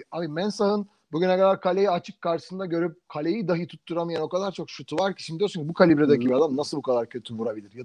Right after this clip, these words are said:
Speaker 1: daha doğrusu
Speaker 2: Laiç tut-,
Speaker 1: nasıl
Speaker 2: Laiç de
Speaker 1: vuramaz?
Speaker 2: vuramadı. Laiç de
Speaker 1: Laiç de
Speaker 2: vuramadı.
Speaker 1: vuramıyor ama
Speaker 2: Vurmaya da
Speaker 1: tabii Laiç
Speaker 2: çekiniyor yani adam.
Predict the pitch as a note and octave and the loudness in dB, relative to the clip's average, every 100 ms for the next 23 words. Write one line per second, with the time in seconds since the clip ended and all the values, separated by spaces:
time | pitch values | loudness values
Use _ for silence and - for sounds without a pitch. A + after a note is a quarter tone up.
0 | A#2 D3+ E3 D#3+ D3+ G3 - - F#3+ F3 | 4 6 10 12 12 12 6 4 6 8
1 | C#3+ D3+ F3+ F#3 C3 G#3+ G3+ F#3 F3 E3 | 10 12 12 12 10 10 12 10 10 8
2 | C#3+ F3 G3+ C#3+ D#3+ G3 E3+ G#3 G3 F3+ | 6 4 2 8 10 10 10 8 10 10
3 | E3+ G#3 F3+ E3 E3 F3 F#3+ G#3+ G#3+ A3 | 10 10 8 8 10 12 12 12 12 10
4 | G3+ F3 F#3+ G#3+ A#3+ A3 F3+ D3 C3 B2+ | 10 12 10 10 10 10 10 10 10 8
5 | A#2+ A2 | 8 6